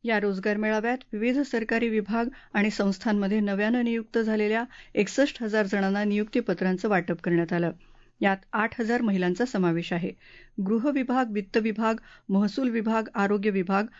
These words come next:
उच्च शिक्षण विभाग, संरक्षण विभाग आदी विभागात या नियुक्त्या होत आहेत. गेल्या दहा वर्षात भारताचं सकल देशांतर्गत उत्पादन दुपटीनं वाढलं.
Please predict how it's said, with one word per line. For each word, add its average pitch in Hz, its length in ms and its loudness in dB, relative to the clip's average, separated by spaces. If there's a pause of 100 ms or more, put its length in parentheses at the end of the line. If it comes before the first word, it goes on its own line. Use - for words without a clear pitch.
(160)
उच्च 220 260 2
शिक्षण 254 360 0
विभाग, 240 360 0
संरक्षण 190 520 0
विभाग 196 300 0 (360)
आदी 220 260 0
विभागात 233 520 0
या 220 100 0
नियुक्त्या 185 440 0
होत 214 260 2
आहेत. 165 240 2 (540)
गेल्या 196 200 2
दहा 185 220 -2
वर्षात 208 320 0 (380)
भारताचं 233 580 0
सकल 262 440 0
देशांतर्गत 214 720 0
उत्पादन 196 440 0
दुपटीनं 190 400 0
वाढलं. 175 320 2